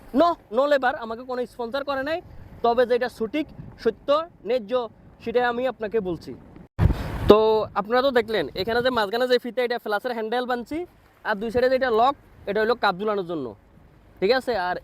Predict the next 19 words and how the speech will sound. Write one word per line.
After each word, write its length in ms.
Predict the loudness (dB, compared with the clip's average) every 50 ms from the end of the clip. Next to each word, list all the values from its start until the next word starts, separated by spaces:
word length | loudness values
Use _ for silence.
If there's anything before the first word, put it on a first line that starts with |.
| -10 -6
এখানে 380 | -6 -2 0 2 2 4 4 2
মূলত 340 | 4 4 4 4 4 4 2
হলো 160 | 0 0 0 0
কফি 220 | 0 -2 -2 -4
বানাবেন 380 | -8 -6 -8 -6 -8 -8 -8 -10
কিভাবে, 340 | -10 -8 -8 -6 -6 -6
আমি 220 | -8 -8 -6 -6 -8
আপনাকে 680 | -8 -8 -10 -10 -6 -2 0 0 0 0 0 0 -2 -4 -4
দেখাই। 360 | -4 -4 -2 0 0 0 0 -2 -4 -10 -20 -8 0
কফি 200 | 2 2 2 2
বানাবেন 380 | 0 2 2 2 2 2 2 0
হচ্ছে, 400 | -2 -2 -2 0 0 0 0 0 -4 -10 -20 -20 -20 -20 -20 -20 -12 -2 0
এই 100 | 2 2
যে 300 | 4 4 2 2 0 -4 -10 -12 -4
কাপটা 360 | -2 -2 -2 -2 -2 -2 -2
এখানে 260 | 0 0 -2 -2 -4 -2
হ্যান্ডেলে 300 | -4 -2 -2 -2 -2 -2
আটকাবেন, 480 | -2 -2 -2 -2 -2 -2 -2 -4 -6 -10 -16 -10 -2
তারপরে 560 | 0 0 2 2 0 -2 -2 -2 -4 -4 -4